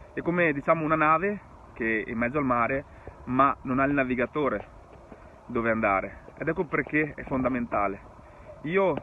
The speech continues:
ti voglio dire questo, che ogni giorno combatto dalla mattina alla sera per aver, per avere una mentalità vincente, trasmetterlo ai miei clienti, far vedere esattamente gli strumenti che utilizziamo per fare la differenza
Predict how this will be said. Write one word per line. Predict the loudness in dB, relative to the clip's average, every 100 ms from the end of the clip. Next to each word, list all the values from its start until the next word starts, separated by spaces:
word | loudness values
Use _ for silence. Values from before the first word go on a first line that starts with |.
| -4
ti |
voglio | -2 0
dire | 0
questo, | 0 -2 -4 -8
che | -6 -6 -4
ogni | -2 -2 -2
giorno | -2 -2 -2 -4
combatto | -4 -2 0 2 2 0
dalla | -2 0
mattina | -2 -2
alla | -4
sera | -2 -2 -2
per | -2
aver, | -2 -4 -6 -8
per | -2 -2
avere | 0 -2 -2
una | -2
mentalità | -2 -4 -2 -2
vincente, | -2 -4 -4 -6 -6 -4 -6 -6 -12 -16 -16 -6
trasmetterlo | 0 0 0 -4 -4 -2 0 0 -2 -8 -6
ai | -2 -2
miei | -2
clienti, | -4 -4 -4 -4 -6 -6 -8 -16 -20 -20 -20 -4
far | 2 4
vedere | 4 0
esattamente | 0 -2 -4
gli | -6
strumenti | -2 -2 -2 -4
che | -4 -4
utilizziamo | 0 0 2 2 2 -2
per | 0 -2
fare | 2 2 4
la | 0
differenza | -2 -2 -2 -2